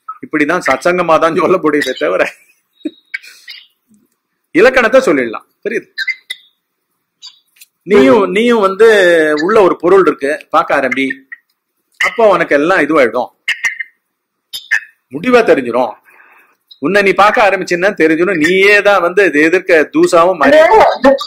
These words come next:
Speaker 2: that is the, that is the thing, right? That's the, I think that's the paradox, I would say. ஏன்னா வந்து நீங்க சொல்றீங்கல்ல, இப்போ உ-, உனக்குள்ள ஒரு பொருள் இருக்கு, நீ பாரு அப்படின்ட்டு.
Speaker 1: ம்.
Speaker 2: அங்க பார்க்க,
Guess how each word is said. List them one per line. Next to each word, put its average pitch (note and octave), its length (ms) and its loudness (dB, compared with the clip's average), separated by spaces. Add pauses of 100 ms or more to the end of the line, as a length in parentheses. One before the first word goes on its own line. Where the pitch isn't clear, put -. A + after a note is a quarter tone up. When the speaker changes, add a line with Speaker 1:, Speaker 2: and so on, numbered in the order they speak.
(160)
Speaker 2:
that C4+ 160 0
is D4 120 2
the, D4 100 4 (640)
that C4 160 2
is D4+ 80 0
the D#4+ 160 2
thing, F4 200 4
right? A#3 300 2
That's B3+ 300 -2
the, C#4 300 4 (440)
I C4+ 120 0
think D#4+ 180 4
that's C4+ 300 0
the C#4 260 4 (1040)
paradox, E4 420 2
I C4+ 180 0
would B3+ 140 2
say. C4+ 240 4 (460)
ஏன்னா C#4 240 6
வந்து D4 320 4
நீங்க C4+ 180 4
சொல்றீங்கல்ல, B3 680 4
இப்போ G#3+ 440 0 (100)
உ-, C4 520 2
உனக்குள்ள D4 540 4
ஒரு C4 200 2
பொருள் A#3+ 280 4
இருக்கு, A#3+ 260 0
நீ C4+ 240 4
பாரு A#3+ 320 4
அப்படின்ட்டு. F#3+ 840 0
Speaker 1:
ம். C3+ 100 -14 (200)
Speaker 2:
அங்க C4+ 420 2
பார்க்க, D#4+ 560 2